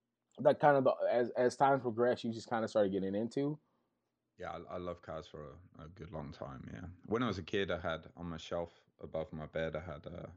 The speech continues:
Speaker 2: uh, three Lamborghinis. I had the, the Countach, the
Speaker 1: Ah.
Speaker 2: Diablo, and the Diablo S V.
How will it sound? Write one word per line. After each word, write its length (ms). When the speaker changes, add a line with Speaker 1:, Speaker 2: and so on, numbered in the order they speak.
Speaker 2:
uh, 160
three 400
Lamborghinis. 800
I 40
had 200
the, 480
the 80
Countach, 460
the 80
Speaker 1:
Ah. 60
Speaker 2:
Diablo, 600
and 100
the 40
Diablo 440
S 160
V. 260